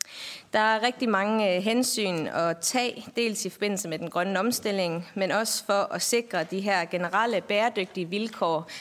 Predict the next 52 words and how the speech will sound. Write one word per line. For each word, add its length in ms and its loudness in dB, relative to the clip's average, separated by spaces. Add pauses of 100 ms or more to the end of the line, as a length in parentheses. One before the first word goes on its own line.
(100)
der 80 0
skal 180 -4
til 400 0
for 300 2
at 80 -4
bo 260 2
og 140 -2
leve, 480 2 (360)
og 120 2
også, 360 0
øh, 420 2
arbejde 640 0 (120)
på, 260 0
øh, 200 -2
på 120 -8
vores 240 -4
øer. 180 -4 (880)
Og 80 0
så 100 0
vil 60 2
jeg 100 4
også 120 -2
sige 280 0
velkommen 420 0
til 220 -4
de 320 -2
fremmødte 460 0
tilhørere, 560 0
som 200 -4
har 80 -4
fundet 280 -2
veje 240 4
til 240 -4
Christiansborg 540 0
i 40 -2
dag. 360 0 (340)
Jeg 100 0
kunne 100 -2
forestille 400 2
mig, 100 2
at 80 -2
der 60 0
nok 180 0
er 60 2
mange 320 0
af 40 2
jer, 120 2
der 120 -2
har 120 -8
været 180 -6
tidligt 380 2
op. 200 -2